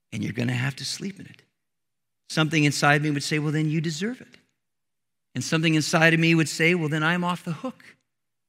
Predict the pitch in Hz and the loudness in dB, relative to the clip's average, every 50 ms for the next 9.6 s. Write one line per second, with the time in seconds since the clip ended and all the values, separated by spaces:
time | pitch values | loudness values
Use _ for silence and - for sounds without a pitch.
0 | _ _ _ _ _ _ - 143 - - 165 175 185 175 208 196 180 170 - - | _ _ _ _ _ _ -10 -8 0 2 2 2 2 0 -2 -4 -4 -4 -6 -6
1 | - 143 135 - 135 131 135 135 139 135 143 165 175 147 - 120 117 110 113 120 | -4 -4 -2 -2 0 0 0 2 2 2 0 0 -2 -4 -4 -4 -4 -4 -4 -8
2 | - - - - _ _ _ _ _ - 143 131 123 120 135 131 - - - - | -12 -18 -20 -20 _ _ _ _ _ 0 2 4 4 4 2 -2 -4 -10 -20 -20
3 | _ _ _ - 151 160 165 151 139 - - - - 156 143 185 196 226 240 233 | _ _ _ 2 4 4 4 4 2 -6 -12 -4 -4 -2 4 6 6 6 6 6
4 | 214 170 180 160 151 147 135 151 147 147 180 190 185 - 226 214 175 190 170 180 | 2 2 2 4 4 4 4 4 6 6 6 4 4 2 0 2 2 0 0 2
5 | 185 185 185 170 156 175 180 170 175 170 147 131 127 120 - - 135 127 120 117 | 2 2 2 2 2 2 2 4 4 4 4 4 2 0 -2 -4 -2 0 0 0
6 | 113 104 104 113 110 113 - - - - - - - _ _ _ _ _ _ _ | 0 0 -2 -4 -6 -6 -8 -12 -18 -20 -20 -20 -20 _ _ _ _ _ _ _
7 | _ _ _ _ _ _ _ _ _ _ _ _ _ _ _ _ _ _ _ _ | _ _ _ _ _ _ _ _ _ _ _ _ _ _ _ _ _ _ _ _
8 | _ _ _ _ _ 156 151 151 147 143 - - - - - _ _ _ _ _ | _ _ _ _ _ 4 4 4 2 0 -4 -8 -10 -14 -20 _ _ _ _ _
9 | _ - 143 143 151 151 156 151 147 151 156 151 | _ -4 2 4 6 6 6 6 4 2 0 -2